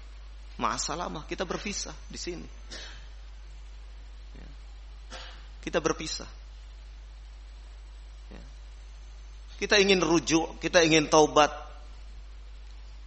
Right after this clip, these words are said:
Kepada Allah Subhanahu wa taala. Dan salah satu bentuk taubat itu adalah kita menyuarakan bagaimana seseorang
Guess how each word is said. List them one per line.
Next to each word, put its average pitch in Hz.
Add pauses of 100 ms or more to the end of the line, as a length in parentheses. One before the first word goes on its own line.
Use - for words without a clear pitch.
(180)
Kepada 151
Allah 160
Subhanahu 147
wa 143
taala. 147 (800)
Dan 139
salah 160
satu 175
bentuk 170
taubat 170
itu 180
adalah 165 (2750)
kita 151
menyuarakan 170
bagaimana 170
seseorang 165